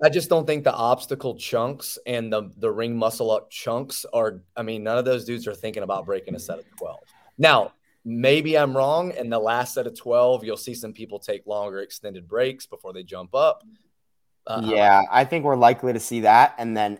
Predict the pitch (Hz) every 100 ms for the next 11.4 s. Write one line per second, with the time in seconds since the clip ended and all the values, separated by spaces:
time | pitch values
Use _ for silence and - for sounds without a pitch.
0 | - 113 110 - 110 - 107 - 107 101
1 | 92 95 104 - 107 104 104 110 104 101
2 | 95 92 - - 107 101 - 104 98 104
3 | 104 104 101 95 107 156 113 135 131 135
4 | 123 - 110 113 117 113 98 104 110 110
5 | 104 101 101 110 92 107 110 107 95 -
6 | 95 101 104 - 98 120 113 107 95 -
7 | 101 110 160 165 _ 107 113 113 117 113
8 | 87 98 107 - 101 98 92 90 69 -
9 | - - _ _ _ 110 135 151 156 139
10 | - 123 131 127 123 123 117 - 117 120
11 | 117 113 110 107